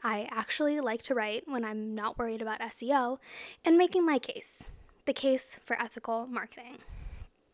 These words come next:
What is ethics? Before we can truly dive into the intricacies of ethical marketing, we need to take a big step back to try to understand what ethics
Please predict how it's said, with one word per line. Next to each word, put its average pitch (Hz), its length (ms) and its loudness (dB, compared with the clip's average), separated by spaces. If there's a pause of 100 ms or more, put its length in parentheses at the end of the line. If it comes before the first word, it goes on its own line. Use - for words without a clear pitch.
(560)
What 349 340 4
is 262 260 4
ethics? - 640 -12 (800)
Before 302 360 2
we 370 140 6
can 415 200 2
truly 262 420 2
dive 214 320 0
into 226 360 -6
the 240 100 -10
intricacies 233 760 -4
of 233 280 -6
ethical 240 360 -6
marketing, 262 600 0 (120)
we 269 140 4
need 269 240 4
to 415 80 4
take 226 400 -2
a 262 80 -4
big 214 340 -6
step - 380 -4
back 208 400 -2 (100)
to 220 280 -2
try 262 320 0
to 330 120 2
understand 226 600 -6
what 220 180 -6
ethics 254 460 -6